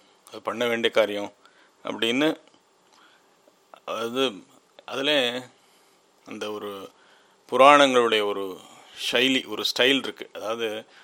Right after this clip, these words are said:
இன்னொன்னு சொல்வார் சுவாமிகள் வந்து, புராணங்கள்ல எங்கேயாவது ஒரு ரிஷி வந்தவனை வந்து,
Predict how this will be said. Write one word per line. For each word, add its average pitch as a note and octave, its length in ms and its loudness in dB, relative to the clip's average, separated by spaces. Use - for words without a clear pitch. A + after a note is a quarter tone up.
இன்னொன்னு D#3+ 240 2
சொல்வார் A#2 360 2
சுவாமிகள் A#2+ 400 0
வந்து, A#2 640 -4
புராணங்கள்ல B2+ 600 6
எங்கேயாவது B2 460 8
ஒரு A#2 160 0
ரிஷி B2 480 -4
வந்தவனை B2 460 4
வந்து, A2+ 340 -2